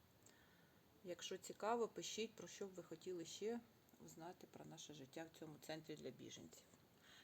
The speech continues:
Центр хороший, великий, я вам вже показувала в тих ранніх відео,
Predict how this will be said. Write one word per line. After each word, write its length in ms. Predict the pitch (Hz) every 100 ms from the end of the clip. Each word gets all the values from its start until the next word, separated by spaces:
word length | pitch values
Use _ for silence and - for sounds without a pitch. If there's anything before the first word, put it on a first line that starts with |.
| -
Центр 400 | - 233 185 160 -
хороший, 540 | 160 180 226 - 208 - -
великий, 500 | 160 151 180 - 185
я 120 | 175
вам 180 | 156 156
вже 140 | 156 147
показувала 640 | 151 - 143 143 143 143 - - - - - - - - - - -
в 80 | -
тих 260 | - 190 - - 214
ранніх 500 | 190 185 180 165 -
відео, 440 | 175 160 165 165